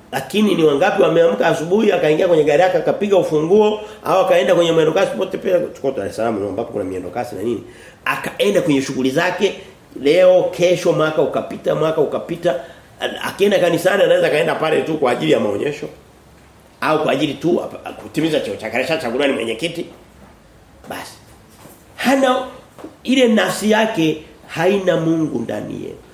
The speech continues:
Yesu anasema, "Ninawajua." Eh, ka-, Yohana alisema, "Ninawajua hamna upendo wa Mungu ndani yenu."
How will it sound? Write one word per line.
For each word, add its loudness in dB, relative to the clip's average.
Yesu 2
anasema, 2
"Ninawajua." 2
Eh, -6
ka-, -4
Yohana -2
alisema, -4
"Ninawajua -4
hamna -8
upendo -8
wa -8
Mungu -12
ndani -16
yenu." -16